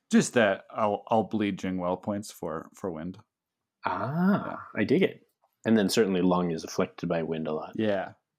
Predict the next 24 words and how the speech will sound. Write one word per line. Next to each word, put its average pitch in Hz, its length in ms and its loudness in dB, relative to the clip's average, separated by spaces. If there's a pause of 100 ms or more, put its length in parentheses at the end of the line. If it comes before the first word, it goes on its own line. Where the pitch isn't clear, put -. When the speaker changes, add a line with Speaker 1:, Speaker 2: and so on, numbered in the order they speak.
(200)
Speaker 2:
And 101 100 2
then 95 120 4
we 95 100 6
all 90 100 2
know 92 80 4
what 90 80 4
a 87 40 0
windy 92 260 2
spleen 101 360 2
sounds 82 300 -6
like. - 240 -8 (1200)
Sounds 82 220 -6
gassy. - 440 -8 (220)
<laughs> - 180 -14 (1400)
Speaker 1:
Is 143 80 -8
that 170 180 6
spleen 175 240 4
or 214 80 6
is 139 80 4
that 117 160 4
stomach - 500 -4
at 98 120 -4
that 107 160 0
point? 98 220 -6